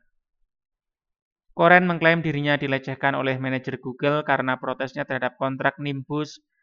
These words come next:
antara perusahaan ini dan rezim Zionis, dan dia terpaksa mengundurkan diri.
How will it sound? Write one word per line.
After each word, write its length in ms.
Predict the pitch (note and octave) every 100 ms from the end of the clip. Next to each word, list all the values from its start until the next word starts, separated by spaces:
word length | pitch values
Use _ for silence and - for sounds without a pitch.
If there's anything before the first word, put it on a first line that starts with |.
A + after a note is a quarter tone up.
| -
antara 480 | D3+ E3+ F3 E3+ E3
perusahaan 400 | D3 C#3 C#3 B2+
ini 240 | C3 C3+
dan 160 | C3+ B2+
rezim 320 | C3 C3 C3
Zionis, 480 | C3 B2+ D#3+ C#4 - _ _ -
dan 400 | C3+ D#3 F3 D#3+
dia 160 | D#3
terpaksa 560 | D3 C#3+ - C3 - C3+
mengundurkan 720 | C3+ C3 B2+ C3 C3 B2+ B2+
diri. 480 | C3+ D#3 D3 A#2+